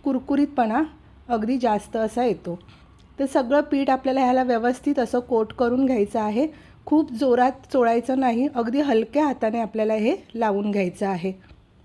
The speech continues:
हे पहा, इथे व्यवस्थित असं सगळ्या चकत्यांना पीठ छान लावलेलं आहे. असं थोडंसं वर खाली करून घ्यायचं, म्हणजे खाली जे राहिलेलं पीठ असतं ते व्यवस्थित सगळीकडे कोट होतं. आता लगेचच हे आपल्याला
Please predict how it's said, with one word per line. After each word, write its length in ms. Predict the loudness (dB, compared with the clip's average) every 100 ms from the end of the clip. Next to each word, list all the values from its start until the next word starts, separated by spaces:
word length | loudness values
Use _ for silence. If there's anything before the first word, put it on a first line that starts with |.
| _ _ _ _ _ -8
हे 80 | -4
पहा, 200 | 2 2
इथे 200 | 2 2
व्यवस्थित 440 | 0 0 0 0
असं 200 | 0 0
सगळ्या 340 | -2 -2 0 0
चकत्यांना 520 | -2 -4 -4 -2 -2
पीठ 340 | -4 -8 -8
छान 300 | -4 -2 0
लावलेलं 420 | 0 0 0 0 -2
आहे. 260 | -2 -2 -4 -12 -20 -20 -6
असं 180 | -4 0
थोडंसं 460 | 2 2 2 2 2
वर 200 | 2 2 0
खाली 220 | -4 -2
करून 320 | -2 0 0
घ्यायचं, 360 | 2 0 -2 -4
म्हणजे 340 | -4 -2 -4 -4 -14 -18 -4
खाली 280 | -2 0
जे 140 | 2 2
राहिलेलं 360 | 2 0 0 -2
पीठ 280 | -4 -4
असतं 320 | -4 -4 -2 -2 -6 -18 -4
ते 80 | 0
व्यवस्थित 500 | 2 0 0 -2 0
सगळीकडे 580 | 0 0 0 0 0 0 -4 -4
कोट 260 | 0 0 -2
होतं. 280 | -6 -8 -12 -16 -20 -20 -20 -20 -20 -20 -20 -20 -20 -20 -20 -20 -20 -20 -20 _ -20 -20 _ -20 -20 -20 -14 -4
आता 160 | 0
लगेचच 500 | 2 2 2 2 2
हे 60 | 4
आपल्याला 340 | 2 2 0